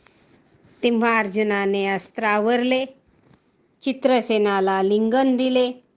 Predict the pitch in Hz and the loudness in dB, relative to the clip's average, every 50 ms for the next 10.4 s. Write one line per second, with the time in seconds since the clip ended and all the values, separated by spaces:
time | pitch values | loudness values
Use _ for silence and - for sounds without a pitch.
0 | _ _ _ _ _ _ _ _ _ _ _ _ _ _ _ _ _ _ _ _ | _ _ _ _ _ _ _ _ _ _ _ _ _ _ _ _ _ _ _ _
1 | - 262 254 262 262 262 269 269 262 254 240 226 220 214 208 208 - 240 226 - | 2 2 2 4 2 2 2 4 4 4 2 2 0 -2 -2 -4 -6 -8 -8 -4
2 | 226 226 220 208 - 214 208 202 202 196 190 185 185 185 180 180 - 220 220 226 | -2 -2 -2 -2 -2 -2 -2 -2 -2 0 0 0 0 -2 -2 -2 -2 0 0 0
3 | 214 214 202 208 214 202 196 190 185 185 190 190 185 180 180 180 175 180 190 190 | 0 -2 -2 0 0 0 2 2 2 2 2 2 2 2 0 0 -2 -2 0 0
4 | 196 196 196 233 254 254 233 214 196 190 180 180 - - 190 180 160 170 170 175 | 0 0 2 2 2 2 2 2 0 0 -2 -4 -6 -6 -6 -6 -6 -6 -6 -4
5 | 190 208 226 240 240 240 262 247 214 208 - 208 196 196 190 180 175 170 180 214 | -4 -2 -2 -2 -2 -2 -2 -4 -4 -4 -4 -4 -4 -2 -2 -4 -6 -4 0 0
6 | 233 226 233 254 240 240 240 240 254 247 - _ _ _ _ _ _ _ _ _ | 0 0 0 0 0 0 0 -2 -2 -4 -10 _ _ _ _ _ _ _ _ _
7 | _ _ _ _ _ _ _ _ _ _ _ _ _ _ 277 277 269 262 262 - | _ _ _ _ _ _ _ _ _ _ _ _ _ _ 2 2 2 2 -2 -8
8 | - _ _ - - 240 226 226 226 226 226 226 220 214 226 220 202 190 190 190 | -20 _ _ -6 -2 -2 0 0 0 0 0 0 -2 -2 -2 -2 -2 0 0 0
9 | 190 196 190 190 190 190 - 190 190 202 220 220 208 214 208 220 220 220 220 208 | 0 0 -2 -2 -4 -4 -4 -4 -4 -2 -2 -4 -4 -4 -4 -2 0 0 2 2
10 | 208 214 208 - 202 196 196 214 | 0 -2 -2 -2 -2 -2 -2 -4